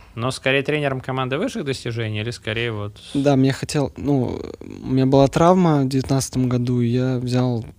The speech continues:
Speaker 2: э, команду Суперлиги города Невское Ко, и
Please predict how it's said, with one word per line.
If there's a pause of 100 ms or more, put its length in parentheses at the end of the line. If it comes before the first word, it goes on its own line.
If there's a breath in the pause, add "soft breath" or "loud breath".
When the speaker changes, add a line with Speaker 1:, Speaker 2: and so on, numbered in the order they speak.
(140)
Speaker 2:
э,
команду (580 loud breath)
Суперлиги
города (160)
Невское
Ко, (520)
и